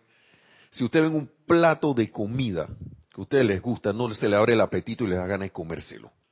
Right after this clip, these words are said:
<laughs> Y esto mismo es una, como una comida en el sentido ya mental, eh, emocional,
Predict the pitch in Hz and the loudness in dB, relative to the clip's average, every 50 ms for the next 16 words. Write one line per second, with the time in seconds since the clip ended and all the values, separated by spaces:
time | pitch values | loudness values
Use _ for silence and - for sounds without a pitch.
0 | _ _ _ _ _ _ _ _ - - - 233 175 - - - - - - _ | _ _ _ _ _ _ _ _ -6 -4 -2 -2 -4 -4 -4 -8 -10 -10 -16 _
1 | _ _ _ _ _ _ _ - _ _ _ 98 117 139 143 - 156 147 160 180 | _ _ _ _ _ _ _ -20 _ _ _ -2 -2 0 2 4 2 2 4 0
2 | 165 143 135 123 123 135 143 143 135 - - 113 107 104 110 127 143 143 131 - | 0 2 2 2 2 2 0 -2 -4 -2 -2 -4 -2 -2 -2 -2 -2 -2 -2 -2
3 | 117 107 107 117 131 135 135 139 135 127 110 101 90 - - 101 95 - - 120 | -4 -4 -2 -2 -2 0 2 2 2 2 0 -4 -6 -6 -6 -8 -8 -6 -2 0
4 | 123 123 123 117 120 120 120 117 104 98 95 - - - 127 131 135 135 - _ | 2 2 2 2 2 0 0 0 -4 -6 -8 -8 -2 0 2 2 2 0 -4 _
5 | _ _ _ _ _ _ _ _ _ _ _ _ _ _ _ _ _ _ _ _ | _ _ _ _ _ _ _ _ _ _ _ _ _ _ _ _ _ _ _ _
6 | _ _ _ _ _ _ _ _ _ - 107 107 107 104 104 101 101 95 85 - | _ _ _ _ _ _ _ _ _ -2 0 0 2 2 2 2 0 -2 -4 -8
7 | - _ _ _ _ _ _ _ _ _ _ _ _ _ _ _ _ _ _ 123 | -14 _ _ _ _ _ _ _ _ _ _ _ _ _ _ _ _ _ _ 0
8 | 113 110 113 110 - - 113 110 120 131 143 139 139 151 | 0 0 0 -2 -2 -2 0 4 6 6 6 6 2 0